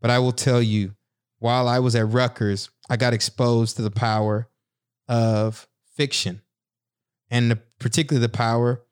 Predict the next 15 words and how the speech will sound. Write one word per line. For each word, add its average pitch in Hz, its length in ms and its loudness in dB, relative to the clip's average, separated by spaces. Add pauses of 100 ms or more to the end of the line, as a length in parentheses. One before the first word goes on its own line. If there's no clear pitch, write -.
(280)
of 120 120 -2
American 127 500 2
fiction. 98 500 -6 (800)
You 120 80 -2
know, 120 400 2
when 120 220 0
we're 123 80 2
younger 120 680 0
and 120 140 0
we 123 60 2
get 127 100 2
exposed 123 540 0
to 117 40 -6
books 117 400 -2
like 110 360 -2